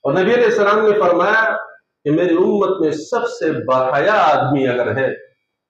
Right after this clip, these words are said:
عفت اور پاک دامنی والا اگر کوئی شخص ہے تو وہ حضرت عثمان ہے۔ اور میرے عزیز دوستو، آج جہاں سوشل میڈیا کی گرہ روی ہے،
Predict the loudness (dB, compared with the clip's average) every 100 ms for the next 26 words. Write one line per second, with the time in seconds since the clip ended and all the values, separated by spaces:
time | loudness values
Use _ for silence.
0 | -4 -2 -2 -2 -2 0 0 0 0 0
1 | 0 2 2 2 2 2 2 0 0 0
2 | 0 -2 -4 -4 -2 -2 -4 -8 -18 -14
3 | -12 -12 -20 _ _ _ _ _ _ _
4 | _ _ -6 -2 0 0 0 0 0 0
5 | 0 0 0 -2 -4 -10 -8 -2 0 0
6 | -2 -2 -2 -2 -4 -6 -4 -2 -2 -2
7 | 0 0 -2 -4 -6 -4 -2 -2 -2 -4
8 | -4 -2 -4